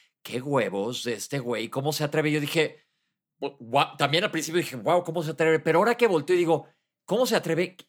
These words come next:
Él se veía feliz, le valió, y si su objetivo era ser él y aparte levantar escándalo porque les funciona,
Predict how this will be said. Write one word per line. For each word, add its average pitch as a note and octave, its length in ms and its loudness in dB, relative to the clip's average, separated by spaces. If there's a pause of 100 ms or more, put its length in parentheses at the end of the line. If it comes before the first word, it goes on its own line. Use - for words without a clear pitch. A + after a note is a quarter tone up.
(120)
Él G3 180 0
se G3 120 -2
veía C3+ 260 0
feliz, A#2+ 540 -6
le G3+ 260 2
valió, E3+ 580 2
y F#3 300 0
si D#3+ 220 -6
su D#3+ 140 0
objetivo F3+ 440 -2
era C#3+ 160 2
ser F#3+ 260 -2
él D#3 320 -2 (260)
y D#3 120 2
aparte E3 420 2
levantar C#3 540 0
escándalo C3+ 840 -2 (200)
porque C#3+ 280 0
les B2+ 180 -2
funciona, D#3 720 -2